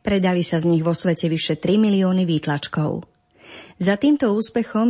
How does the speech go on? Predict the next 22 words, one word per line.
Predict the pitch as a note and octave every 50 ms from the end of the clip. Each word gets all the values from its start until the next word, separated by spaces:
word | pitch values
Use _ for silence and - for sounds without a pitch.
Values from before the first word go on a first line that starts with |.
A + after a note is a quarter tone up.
| A#3+
je | A#3 A3
však | - - G#3 G3+ F#3
nesmierna | F3+ F3+ G3+ G3+ - - A3+ G#3 G3+ F#3+ F#3+ F#3 F3+ F3
mravčia | D#3+ D#3 D3+ D#3 D#3 - - E3+
práca, | E3 - E3+ E3 E3+ F3 E3+ - - D#3 C#3+ D3 - - - - - - _
pretože | G3+ G3+ F#3 - F3 D#3+ E3+ F3
na | E3+ F3 G3+ A#3
to, | - B3 -
aby | - D3 D#3+ D#3+ D#3+ D#3+
tieto | - E3 D#3 - D#3+ D#3 D#3
diela | E3 E3+ F3+ F#3 F#3+ F3
boli | F3 F3 E3+ E3 E3
nielen | E3 E3+ F3 G3 G#3+ G#3+ G#3 F#3+
pútavé, | - G3+ G#3 G#3 - A#3 A3+ G3+ F3 D#3+ D3+ D3 - -
ale | - E3+ E3+ E3+ E3+ E3+ E3
aj | E3
v | - -
čo | - F3 E3+
najväčšej | F3 F#3 A3 A#3 B3+ B3+ - - E3+ E3
možnej | D#3+ E3 F3 F3+ F3+ F#3 F3 E3
miere | E3 E3 E3 D#3+ D#3+ D3+
pravdivé, | - - E3 F3+ G3+ F#3+ G3+ G3 G3 F#3+ F#3+ G3